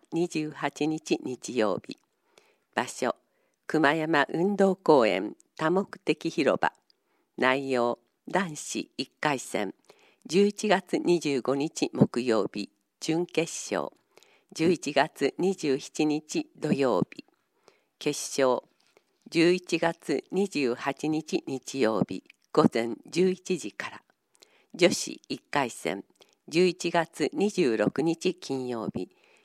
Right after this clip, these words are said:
準決勝、十一月二十七日土曜日、決勝、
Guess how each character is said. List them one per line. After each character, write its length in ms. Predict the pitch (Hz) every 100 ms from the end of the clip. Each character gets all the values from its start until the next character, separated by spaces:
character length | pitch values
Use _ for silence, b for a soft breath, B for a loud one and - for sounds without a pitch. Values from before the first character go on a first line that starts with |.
| b
準 280 | - 143 147
決 420 | - 135 - -
勝、 160 | 95 95 - -
十 220 | 180 196
一 240 | 190 -
月 400 | 180 175 - 165 -
二 120 | 170
十 260 | 143 131 123
七 260 | - 120
日 360 | 127 127 - - -
土 140 | 131
曜 280 | 123 110 78
日、 180 | - - _ _ b b b b b b b
決 420 | 139 151 - -
勝、 220 | 135 117